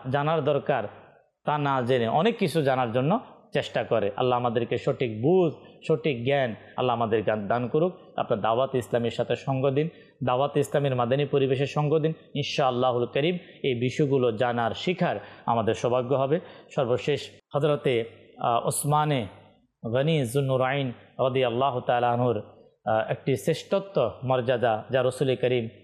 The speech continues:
সাল্লাল্লাহু তাআলা আলাইহি ওয়াসাল্লাম নিজেই ইরশাদ করেছেন।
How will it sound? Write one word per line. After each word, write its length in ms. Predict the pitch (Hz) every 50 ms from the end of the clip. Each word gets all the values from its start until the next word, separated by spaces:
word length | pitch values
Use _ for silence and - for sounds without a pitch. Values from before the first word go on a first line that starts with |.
| - -
সাল্লাল্লাহু 480 | - 151 135 131 120 120 131 127 117 123
তাআলা 220 | - 131 120 120
আলাইহি 260 | 117 113 120 117 127
ওয়াসাল্লাম 560 | 120 120 117 - - 123 127 127 127 120 104 95 - - - 139
নিজেই 300 | 147 156 147 180 214 214
ইরশাদ 320 | 190 156 - - 160 143 - -
করেছেন। 360 | 143 123 120 107 - - 101